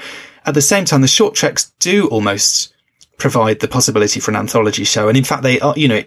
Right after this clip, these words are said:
insofar as, you know, there are four of them, there's a, a season of short treks. It is an anthology show. You know, we've got one episode that takes place, I don't know, when Saru left his planet, what, like, fifteen, twenty years in the past, something. We've got one that takes place a thousand years in the future.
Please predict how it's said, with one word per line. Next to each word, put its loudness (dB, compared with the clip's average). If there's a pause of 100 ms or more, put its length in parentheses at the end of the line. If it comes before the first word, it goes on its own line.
(140)
insofar 2
as, -2
you -4
know, -6
there 0
are -2
four 2
of -4
them, -2
there's -2
a, -4
a -2
season 0
of -4
short -2
treks. -4 (220)
It 0
is 0
an 2
anthology -2
show. 2
You 2
know, 0
we've -4
got 0 (320)
one 2
episode 0
that -2
takes -2
place, 0 (120)
I -6
don't 0
know, 0
when 2
Saru -2
left -4
his -4
planet, -4
what, -2
like, -4 (540)
fifteen, -4
twenty -2
years 0
in -2
the -2
past, 0
something. -2 (280)
We've -2
got -2
one 0
that -4
takes -2
place -2
a -2
thousand -2
years -2
in -4
the -4
future. -4